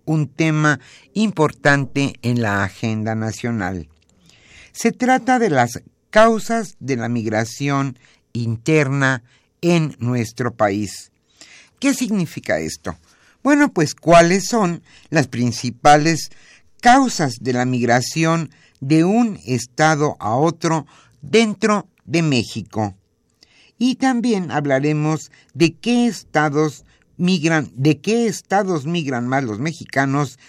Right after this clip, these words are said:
y hacia dónde dirigen sus pasos. También, ¿quiénes migran más, los hombres o las mujeres? Y también, ¿de qué edades son los que migran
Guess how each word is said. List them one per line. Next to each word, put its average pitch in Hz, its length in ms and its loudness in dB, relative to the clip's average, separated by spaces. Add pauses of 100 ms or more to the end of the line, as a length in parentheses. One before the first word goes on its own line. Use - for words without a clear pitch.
(280)
y 180 180 2
hacia 175 500 2
dónde 143 540 0
dirigen 117 640 -4
sus 117 260 -8
pasos. - 640 -4 (520)
También, 240 520 4 (300)
¿quiénes 196 480 0
migran 156 420 0
más, 127 360 -4 (260)
los 120 340 -4
hombres 190 580 0
o 151 120 0
las 143 200 4
mujeres? 113 760 -4 (260)
Y 196 120 -6
también, 135 640 -2 (440)
¿de 165 240 0
qué 175 560 -4
edades 165 720 -2 (380)
son 180 520 -2 (560)
los 175 400 2 (140)
que 135 100 -2
migran 147 640 0